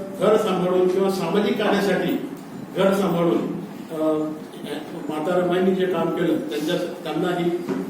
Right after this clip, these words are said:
खरी, अ, श्रद्धांजली होईल आणि त्यांची जयंती आपण खऱ्या अर्थाने साजरी केली असं, अ, गृहीत धरल्या जाईल असं मला वाटतं. अ,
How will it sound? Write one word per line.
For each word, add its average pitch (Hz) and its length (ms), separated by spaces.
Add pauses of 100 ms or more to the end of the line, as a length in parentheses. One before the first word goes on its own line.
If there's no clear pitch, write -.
(100)
खरी, 202 520 (200)
अ, 160 240
श्रद्धांजली 190 500
होईल 160 280 (960)
आणि 165 220
त्यांची 175 240
जयंती 180 400
आपण 175 260 (120)
खऱ्या 170 180
अर्थाने 170 280
साजरी 165 380
केली 175 340
असं, - 240 (520)
अ, 151 240 (200)
गृहीत 165 300 (760)
धरल्या 165 380 (280)
जाईल 165 300
असं 160 200
मला 180 180
वाटतं. 151 340 (2750)
अ, 147 340